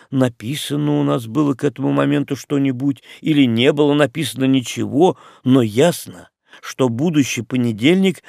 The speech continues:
смотрелся в начале своем совсем иначе, чем в конце. Первое ноября шестьдесят второго. А Н.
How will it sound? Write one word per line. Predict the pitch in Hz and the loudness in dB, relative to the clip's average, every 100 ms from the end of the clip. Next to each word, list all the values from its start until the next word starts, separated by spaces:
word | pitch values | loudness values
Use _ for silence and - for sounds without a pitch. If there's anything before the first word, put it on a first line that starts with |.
| - | -20
смотрелся | - 139 147 127 180 190 160 | -12 0 0 2 0 0 -4
в | 151 | -2
начале | 151 120 175 180 | -2 -2 -4 -4
своем | 151 127 147 185 185 - _ | -4 -2 2 2 0 -8 _
совсем | - 110 101 - 147 156 _ | -12 -12 -12 -4 -2 -2 _
иначе, | 151 135 156 208 - - 90 _ _ _ _ | 0 2 2 0 -4 -12 -16 _ _ _ _
чем | - 131 104 | -4 -4 -4
в | |
конце. | - 139 143 - 107 - _ _ _ _ _ _ _ - - _ _ | -6 -6 -6 -12 -16 -18 _ _ _ _ _ _ _ -20 -20 _ _
Первое | 131 117 101 104 98 | 0 0 0 -4 -4
ноября | 104 98 101 139 165 - _ _ | -4 -4 -4 -4 -4 -10 _ _
шестьдесят | - 143 104 107 131 120 | -6 -6 -4 -6 -6 -8
второго. | - 113 90 78 85 _ _ _ _ _ | -8 -10 -10 -14 -20 _ _ _ _ _
А | 131 - | -8 -8
Н. | 117 101 107 | -10 -10 -12